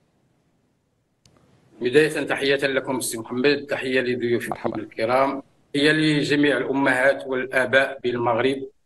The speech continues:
Speaker 1: ولجميع المشاهدين قناة ميدي آن تي في. أولا، آه،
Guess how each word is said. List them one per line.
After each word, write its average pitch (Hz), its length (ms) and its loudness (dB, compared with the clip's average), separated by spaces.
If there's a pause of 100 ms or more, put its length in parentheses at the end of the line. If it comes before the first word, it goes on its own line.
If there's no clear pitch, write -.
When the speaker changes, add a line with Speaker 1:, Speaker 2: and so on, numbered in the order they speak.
(380)
Speaker 1:
ولجميع 127 420 0
المشاهدين 113 1040 -2 (160)
قناة 117 240 -2 (240)
ميدي 110 320 -4
آن 101 120 -8
تي 104 160 -6
في. - 120 -14 (1040)
أولا، 165 560 4
آه، 131 720 2